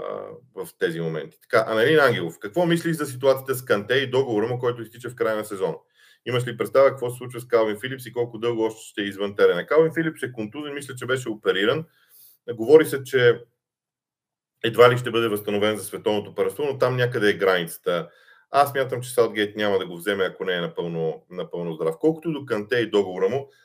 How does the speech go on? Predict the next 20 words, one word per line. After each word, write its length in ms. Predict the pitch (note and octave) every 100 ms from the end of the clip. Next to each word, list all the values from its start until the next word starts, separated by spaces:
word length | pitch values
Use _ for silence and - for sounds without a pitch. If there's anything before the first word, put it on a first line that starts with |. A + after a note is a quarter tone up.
| _ _ _
ам, 600 | - A#2 A2+ A2 G#2+ G#2+ G#2 _ _
Канте 220 | A#2+ E3+
иска 220 | F#3+ E3
да 100 | C3+
подпише 320 | B2 D#3+ B2+
нов 200 | A#2+ A#2
договор. 280 | G2+ G#2 D3
Аз 120 | C#3+
смятам, 320 | C3 C#3+ C#3
че, 460 | B2+ A#2+ A2+ G#2+ G2 - _
м, 480 | G2+ G2 F#2+ F#2+ F#2
самият 540 | - A#2 D3 D#3 A#2+ _ _ _
клуб 260 | - - -
Челси 580 | G#2 F#2 E2+ G2 C3 - _ _ _ _ _ _ _
има 140 | D#3+ C3
нужда 240 | B2+ A#2+
да 140 | F#2
пусне 280 | - - F2
Канте. 360 | E2+ D#2+ D#2 - _ _ _ _ _ _ _ _ _ _ _ _ _ _
А, 100 | A2